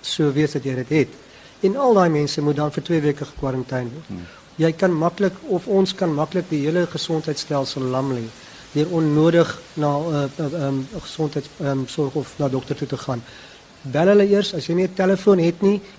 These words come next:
Speaker 1: kry iemand om jou te help en hulle in te lig dat jy wel op pad is. Sou jy net daar wees en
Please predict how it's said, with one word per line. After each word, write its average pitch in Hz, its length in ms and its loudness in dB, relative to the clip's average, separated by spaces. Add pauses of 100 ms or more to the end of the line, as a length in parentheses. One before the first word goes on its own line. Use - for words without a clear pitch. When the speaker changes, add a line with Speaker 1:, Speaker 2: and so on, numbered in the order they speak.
Speaker 1:
kry 190 260 2
iemand 180 300 2
om 160 100 0
jou 147 100 0
te 147 120 -6
help 175 440 0
en 151 220 -2
hulle 143 260 -4
in 175 80 0
te 170 120 -2
lig 165 140 2
dat 143 140 -2
jy 139 200 0 (100)
wel 147 320 2
op 160 180 -6
pad 135 260 -2
is. - 140 -20 (600)
Sou 190 200 2
jy 196 140 6
net 202 340 0
daar 160 260 0
wees 180 260 4
en 160 180 -2